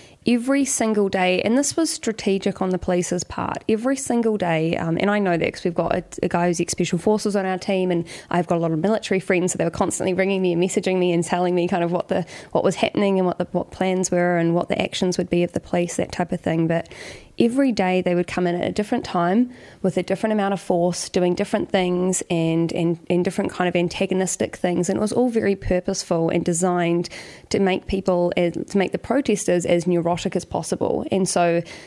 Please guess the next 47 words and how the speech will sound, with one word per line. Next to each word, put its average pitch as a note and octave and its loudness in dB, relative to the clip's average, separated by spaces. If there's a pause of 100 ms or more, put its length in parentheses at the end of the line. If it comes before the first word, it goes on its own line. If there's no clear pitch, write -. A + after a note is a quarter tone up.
(140)
the G#3 6
longer A3 4
that G3+ 2
it - 0
went F3+ 4
on, F3+ 2
the E3+ 4
more F3 4
you F3 4
kind E3+ -2
of E3 -4
saw F3+ 0
that E3 -4
play F3 0
out. F3 -2
And F3 4
every F#3+ 0
single F3 0
day E3 0
you E3 2
were D#3+ 0 (340)
nervous F3+ 0
and F3+ 2
on F3+ 4
edge. E3+ 2
And, E3+ 0
you F#3 2
know, E3 0
um, E3 0
we F3+ 4
had F3 0
to F#3 -2
stay E3+ 0
in E3+ 0
all F#3 0
these F3 0
different E3 -4
places D#3+ -2 (320)
between, E3 0
like, D#3 -4
the - -6
camper F#3 0
van, E3+ 2
which - -4
was E3+ 0
parked - -4
legally A#3 4